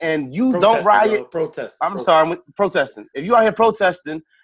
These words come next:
Speaker 1: and the N B A game comes on tonight and you don't protest because the N B A game is on, that means you truly don't have the passion to protest.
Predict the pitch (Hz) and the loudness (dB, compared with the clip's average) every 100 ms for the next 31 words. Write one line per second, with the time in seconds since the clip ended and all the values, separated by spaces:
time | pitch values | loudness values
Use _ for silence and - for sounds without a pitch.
0 | _ 175 165 160 220 214 226 220 196 196 | _ -2 0 0 -4 -2 0 0 0 -2
1 | 185 175 175 165 190 185 156 202 233 214 | -2 -4 -4 -2 0 0 -2 -4 -4 0
2 | 233 220 214 185 208 196 196 214 190 214 | 0 2 -2 -4 -6 -6 -8 -10 -4 -4
3 | 214 220 214 185 226 240 240 - _ _ | -2 -4 -6 -8 -4 -4 -4 -8 _ _
4 | _ 185 247 220 202 196 196 - _ _ | _ 0 2 0 -2 -4 -6 -12 _ _
5 | 147 254 262 196 139 - 226 240 175 190 | -2 0 0 -4 -8 2 4 2 -2 -8
6 | - _ 208 240 170 190 180 220 160 170 | -14 _ 0 0 0 0 0 -2 -2 -2
7 | 180 214 - _ - 220 311 330 - 143 | -4 -8 -10 _ -6 2 2 2 -2 -4